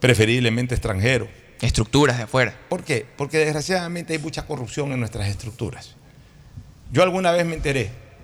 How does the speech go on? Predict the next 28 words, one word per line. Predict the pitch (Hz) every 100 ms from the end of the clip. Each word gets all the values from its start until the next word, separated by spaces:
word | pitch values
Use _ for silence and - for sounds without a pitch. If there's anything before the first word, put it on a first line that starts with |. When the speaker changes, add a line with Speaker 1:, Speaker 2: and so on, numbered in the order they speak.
| - - - - - - - - -
Speaker 1:
que | 117 113 110 110 - - - - - - - - - - -
dentro | 120 208 202
de | 180
las | 147
mismas | 185 175 170
divisiones | 143 131 160 156
menores | 151 156 151
del | 139 131
Barcelona, | 123 127 131 147 131 123 - - - - - -
hay, | 127 127 131 - -
eh, | 123 123
los | 120 123
entrenadores | 123 123 127 127 151 139
lo | 143
que | 123
hacían | 143 139
es, | 127 104
conocían | 131 123 120 190 180
perfectamente | 165 170 165 170 160
cuáles | 160 165 165
eran | 160 160
los | 127
talentos | 151 165 170 147
y |
los | 120
vendían | 123 123 127
por | 123
fuera. | - -